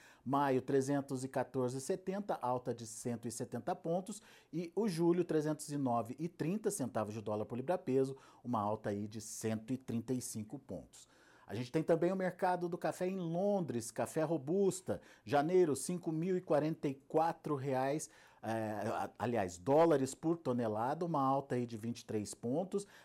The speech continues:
a mesma alta pro março, que fechou a quatro novecentos e setenta e nove, e o maio, quatro do-, quatro mil oitocentos e noventa e um dólares por tonelada, uma alta de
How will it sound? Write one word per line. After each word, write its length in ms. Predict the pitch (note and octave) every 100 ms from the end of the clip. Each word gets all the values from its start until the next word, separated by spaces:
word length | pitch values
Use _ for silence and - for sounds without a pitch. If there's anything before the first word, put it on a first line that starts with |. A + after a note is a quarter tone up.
| -
a 80 |
mesma 280 | B2 D3+ E3
alta 360 | D#3 D3+ D3+ D3
pro 180 | - D3
março, 500 | C#3+ D3+ F#3+ - F3
que 100 | D3+
fechou 280 | C#3 -
a 60 | C3
quatro 500 | - D3+ D3+ - C#3+
novecentos 520 | C#3+ C3 B2+ B2+ A#2
e 40 | -
setenta 400 | A#2+ - A2 B2
e 80 |
nove, 480 | D#3 D3+ D#3+ F3+ F#3+ - - _
e 140 | F3+
o 100 | G#3+
maio, 500 | A3 E3+ D3+ D#3 E3+ - _
quatro 480 | - E3 F3 - F3
do-, 200 | C#3+ C#3+ - -
quatro 380 | - D3+ D#3 D#3
mil 300 | D3 E3 G3+
oitocentos 360 | F#3 E3+ E3 D3+
e 20 |
noventa 320 | C#3+ C#3 C3+
e 60 | C3+
um 80 | C3
dólares 420 | C3 C3+ B2+ -
por 160 | F#3
tonelada, 600 | F#3 E3 F3+ F3 C#3+ C#3+ - - -
uma 200 | D#3+ D3+
alta 460 | A#2+ A#2 B2 C3+ -
de 240 | F#2+ F#2+